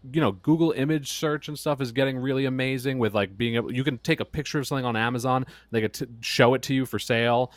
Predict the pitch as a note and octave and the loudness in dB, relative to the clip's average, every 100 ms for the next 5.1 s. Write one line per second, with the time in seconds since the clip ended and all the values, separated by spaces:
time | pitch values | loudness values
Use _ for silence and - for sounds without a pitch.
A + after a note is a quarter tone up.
0 | _ A#2 A2+ A#2 B2 A#2+ B2 A2+ B2 B2 | _ 0 2 4 2 2 -2 -4 -6 -6
1 | - C3+ B2+ B2 A2+ A#2+ A2 A2 - D#3+ | -2 2 2 2 2 2 0 -2 -6 -6
2 | - D3+ C#3 A#2+ C3+ C3 G#2 G2+ F#2+ - | -4 -4 -2 -4 -2 -2 -2 -6 -8 -10
3 | F#2+ F#2+ F#2 G2+ G2+ G#2+ D3 G#2 F2+ - | -10 -8 -6 -4 -2 2 2 2 0 -8
4 | - - - A2+ C3 C3+ C3 B2 - A#2 | -20 -8 -2 2 2 2 0 -2 0 0
5 | A#2 | 0